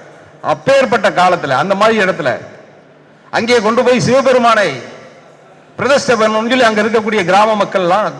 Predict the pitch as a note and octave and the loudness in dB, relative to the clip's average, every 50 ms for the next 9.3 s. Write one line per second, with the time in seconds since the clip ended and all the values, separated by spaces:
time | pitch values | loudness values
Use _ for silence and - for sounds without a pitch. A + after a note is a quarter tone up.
0 | B2 A#2+ A2+ A2+ C3+ D#3 F3+ F#3 F3 E3+ E3 E3 D#3 D3+ D3 D3 C#3+ C#3+ C#3+ C#3+ | -14 -16 -6 -2 0 0 0 2 2 2 2 2 2 0 0 0 -2 -2 -2 -4
1 | - D#3 D3+ C#3+ C#3+ B2+ A2+ G#2+ G#2 - - - C#3+ D#3 D#3 D#3 D3+ D3 C#3+ B2+ | -4 -4 -2 -2 -2 -2 -2 -4 -10 -16 -18 -14 -6 -4 -2 -2 0 0 -2 -2
2 | - - - - - - - E3+ G3+ A3 A3 A3 G#3+ A3+ A#3+ A#3 A#3+ A#3 F3+ G#3 | -4 -6 -14 -20 -20 -8 -4 -2 0 2 2 2 2 2 4 4 4 2 2 2
3 | G3+ F#3+ F3 D#3 C#3+ B2 A#2+ D3 D#3 E3 F3+ F#3 F3+ F3 F#3 G3+ G3+ G3 F3+ F3+ | 2 2 2 0 -2 -2 -2 -2 0 0 2 2 2 2 2 2 2 2 2 0
4 | E3 D#3+ D#3+ F3+ F3+ F#3+ F3 F3 E3 E3+ E3+ E3 E3 E3 D#3+ D#3+ D#3 C#3+ D3 E3 | 0 2 2 2 2 0 0 0 -2 0 0 0 0 0 -2 -4 -4 -6 -6 -4
5 | D#3+ D#3+ D#3+ D#3 D3 D#3 D#3 C#3 D3+ D3+ D#3 D#3+ D#3+ D3+ C#3+ C3+ B2 C#3 D#3 E3 | -2 -2 -2 -2 -4 -4 -6 -4 -4 -4 -4 -4 -4 -6 -6 -6 -6 -4 -2 -2
6 | D3+ D3+ D3 E3 E3 D#3 C3 A2+ - - - - - - E3 F3 F3 D#3+ E3+ E3+ | -2 -2 -2 -4 -4 -4 -4 -6 -10 -16 -20 -16 -10 -4 -4 -4 -2 -2 -4 -6
7 | D#3 D3+ D3 D3 C3+ B2 C#3 C3 B2+ C3+ E3+ F3 D#3+ D#3 E3+ F3 F3 D3+ D#3+ F#3 | -6 -6 -8 -8 -8 -8 -6 -6 -4 -2 -2 -2 0 0 -2 -2 0 -2 -2 -2
8 | G3 F#3+ F3+ E3 E3+ F3+ G3 G3 F3+ E3+ F3+ F#3 F#3 F3+ E3+ C#3 C#3 D3 F3 G3 | 0 0 0 0 0 2 2 2 0 0 -2 -2 -2 -2 -2 -2 0 -2 0 0
9 | G3 F#3 E3+ D#3+ D3 | 0 -2 -2 -2 -4